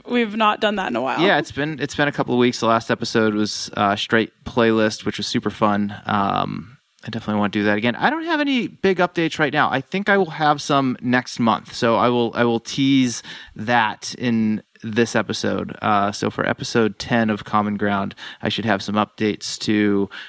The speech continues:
Speaker 2: um, take us through the end of the year and into twenty twenty-three.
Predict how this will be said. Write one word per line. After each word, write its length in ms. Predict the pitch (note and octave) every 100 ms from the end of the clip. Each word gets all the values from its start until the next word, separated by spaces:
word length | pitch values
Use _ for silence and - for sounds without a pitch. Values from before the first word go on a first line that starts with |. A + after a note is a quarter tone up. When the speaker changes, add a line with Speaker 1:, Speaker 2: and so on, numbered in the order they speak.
| -
Speaker 2:
um, 260 | - G2+ G2+ -
take 180 | A#2+ G2+
us 120 | -
through 240 | - G#2+ G2+
the 280 | G2+ G2+ -
end 140 | G#2
of 100 | F#2+
the 60 | F#2+
year 240 | F#2+ F#2+
and 100 | F#2
into 400 | F#2 F2+ - F#2 F#2
twenty 300 | - - -
twenty-three. 500 | - - - -